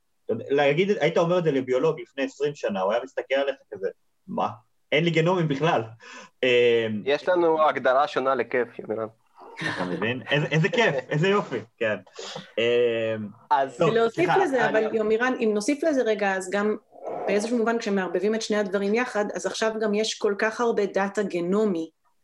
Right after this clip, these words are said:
Speaker 3: זאת אומרת, שהוא ב-, ב-, בסקאלה מאוד גדולה והוא מפורסם והוא ציבורי, ולכן יכולות להיות מעבדות, יש מעבדות חישוביות של ביולוגיה חישובית, שאפילו לא צריכות לייצר לעצמן את הדאטה, הן עובדות רק על דאטה ציבורי,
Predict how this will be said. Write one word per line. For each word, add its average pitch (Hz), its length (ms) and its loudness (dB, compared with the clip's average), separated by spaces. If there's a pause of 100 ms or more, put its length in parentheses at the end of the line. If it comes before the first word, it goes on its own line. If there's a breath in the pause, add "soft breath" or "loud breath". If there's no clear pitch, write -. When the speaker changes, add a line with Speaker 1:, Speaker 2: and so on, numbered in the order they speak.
(160)
Speaker 3:
זאת 185 140 -2
אומרת, 180 140 -2 (100)
שהוא 185 280 0
ב-, - 260 -2
ב-, 175 80 -4 (100)
בסקאלה 208 460 -2
מאוד 196 320 -2
גדולה 185 300 0
והוא 180 160 -4
מפורסם 175 540 -4
והוא 202 160 2
ציבורי, 170 520 -4
ולכן 226 280 -2
יכולות 220 380 0
להיות 233 160 0
מעבדות, 196 420 0
יש 240 220 0
מעבדות 202 400 0
חישוביות 165 600 -2 (320 loud breath)
של 202 140 -2
ביולוגיה 220 380 0
חישובית, 175 480 -4 (420 loud breath)
שאפילו 254 340 0
לא 269 100 2
צריכות 277 360 -4
לייצר 254 280 0
לעצמן 240 420 0
את 247 100 -4
הדאטה, 302 300 0
הן 214 80 2
עובדות 220 280 -2
רק 233 240 -2
על 226 80 2
דאטה 202 280 0
ציבורי, 220 420 0